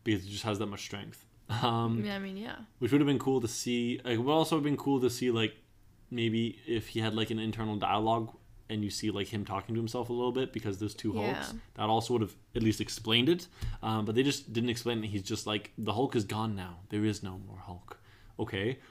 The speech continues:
Speaker 1: Um, and then in Shang-Chi, he's just Banner again. And it's like,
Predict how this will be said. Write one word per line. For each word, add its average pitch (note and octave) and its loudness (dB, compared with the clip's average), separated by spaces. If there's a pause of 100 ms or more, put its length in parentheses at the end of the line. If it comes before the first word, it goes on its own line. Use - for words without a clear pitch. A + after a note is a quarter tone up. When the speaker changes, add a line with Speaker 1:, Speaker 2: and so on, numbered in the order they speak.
(300)
Speaker 1:
Um, A2 4
and A2+ 4
then A#2+ 2
in A2+ 2
Shang-Chi, B2 2
he's G2 -2
just G#2+ -6
Banner A#2 2
again. G2+ -8
And A2 2
it's - -2
like, G#3+ 0